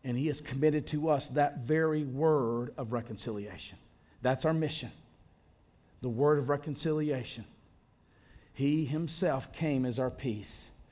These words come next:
The alienation is two-sided. Keep that in mind.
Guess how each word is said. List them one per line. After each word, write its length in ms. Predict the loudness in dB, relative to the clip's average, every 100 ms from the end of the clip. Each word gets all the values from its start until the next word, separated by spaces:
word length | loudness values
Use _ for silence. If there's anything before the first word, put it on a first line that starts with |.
| -20 -20 -20 -20 -8 -2
The 160 | 6
alienation 800 | 8 10 8 6 6 4 2 2
is 200 | 0 -4
two-sided. 680 | -2 -2 2 4 4 2 -4 -12 -20 -20 _ -20 -20 -20 -20 -20 -20 -6
Keep 220 | -2 6
that 160 | 10 10
in 100 | 8
mind. 360 | 6 4 0